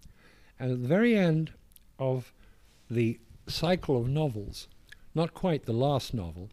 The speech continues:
but one of the last novels, his great hero, Smiley, who ran the Secret Service, a pudgy, intellectual, unglamorous, anti-James Bond figure, brilliant. Um,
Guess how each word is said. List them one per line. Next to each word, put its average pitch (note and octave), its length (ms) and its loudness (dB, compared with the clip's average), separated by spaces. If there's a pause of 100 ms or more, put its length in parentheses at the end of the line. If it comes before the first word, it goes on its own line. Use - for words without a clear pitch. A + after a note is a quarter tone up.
(400)
but A#2+ 200 -6
one D3+ 160 0
of D3 80 2
the A2+ 80 -2
last F#2 320 -8
novels, G2+ 400 -10 (440)
his C#3+ 220 0
great D3+ 300 6
hero, B2 520 4
Smiley, A#2+ 680 -2 (640)
who B2 160 2
ran C#3+ 440 4
the A2 100 0
Secret - 360 -4
Service, G2 580 -6 (580)
a A#2 60 -8
pudgy, C#3 600 2
intellectual, A#2 880 -2
unglamorous, A#2+ 840 -2 (500)
anti-James A#2+ 840 0
Bond A#2 400 0
figure, G#2 340 -10 (540)
brilliant. B2+ 380 2 (640)
Um, C3 300 -2